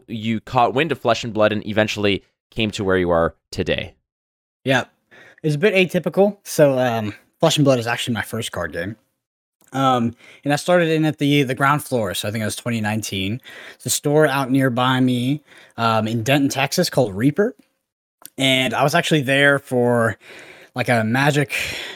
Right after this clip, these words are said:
Speaker 2: maybe to do, like, a Magic the Gathering draft. I just started to, like, kind of do that with my partner at the time,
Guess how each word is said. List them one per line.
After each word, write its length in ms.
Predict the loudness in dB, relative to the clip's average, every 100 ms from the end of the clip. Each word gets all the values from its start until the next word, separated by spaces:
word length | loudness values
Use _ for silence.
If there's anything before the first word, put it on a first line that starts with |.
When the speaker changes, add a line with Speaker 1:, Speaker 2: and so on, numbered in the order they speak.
| -4
Speaker 2:
maybe 280 | 0 2 0
to 100 | 0
do, 120 | 0
like, 160 | 0
a 20 | 0
Magic 300 | 0 0 -2
the 60 |
Gathering 380 | 0 2 0 -2
draft. 400 | 0 2 0 0
I 80 | -4
just 220 | -4 -4
started 300 | -2 -2 -2
to, 120 | -6 -6
like, 160 | -6
kind 280 | -6 -4 -4
of 100 | -4
do 120 | -4
that 260 | -2 0 -2
with 100 | -6
my 120 | -10
partner 320 | -8 -8 -6
at 80 | -8
the 60 | -10
time, 380 | -8 -6 -6